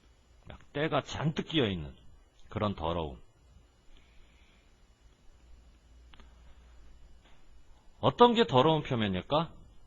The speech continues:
벽이나 혹은 오래된 자동차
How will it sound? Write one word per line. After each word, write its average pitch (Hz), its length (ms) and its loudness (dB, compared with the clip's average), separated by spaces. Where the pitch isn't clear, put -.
벽이나 180 460 0
혹은 175 380 0
오래된 139 720 -2
자동차 101 640 -6